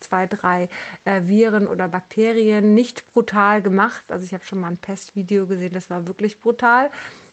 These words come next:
Ähm, also überhaupt nicht brutal gemacht, mit viel Content da drin, den man verstehen kann, den man mitnehmen kann.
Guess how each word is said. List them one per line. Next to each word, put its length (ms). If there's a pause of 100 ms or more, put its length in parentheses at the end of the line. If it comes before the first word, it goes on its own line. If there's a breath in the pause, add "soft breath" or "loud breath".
Ähm, 520 (360 loud breath)
also 200
überhaupt 300
nicht 180
brutal 420
gemacht, 460
mit 160
viel 400
Content 540
da 100
drin, 420
den 160
man 340
verstehen 560
kann, 340
den 120
man 180
mitnehmen 540
kann. 380